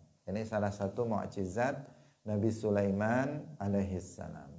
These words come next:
Dan Nabi Sulaiman alaihi salam, beliau bukan hanya seorang nabi,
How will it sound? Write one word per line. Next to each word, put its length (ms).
Dan 160
Nabi 240
Sulaiman 560
alaihi 480
salam, 800
beliau 240
bukan 320
hanya 400
seorang 480
nabi, 320